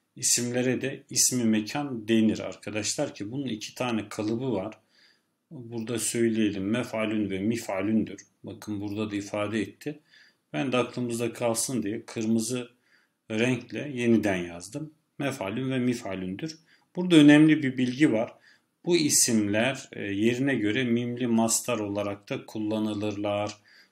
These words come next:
Dolayısıyla bu mef'alün ve mif'alün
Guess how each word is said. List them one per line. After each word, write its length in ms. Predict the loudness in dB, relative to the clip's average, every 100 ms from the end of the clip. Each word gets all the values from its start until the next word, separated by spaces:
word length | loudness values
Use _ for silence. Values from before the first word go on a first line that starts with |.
| _ -8
Dolayısıyla 840 | -4 -2 0 2 2 2 0 0
bu 80 | -4
mef'alün 680 | -2 -2 -4 -4 -2 0 0
ve 120 | -2
mif'alün 680 | -4 -4 -4 -6 -4 -6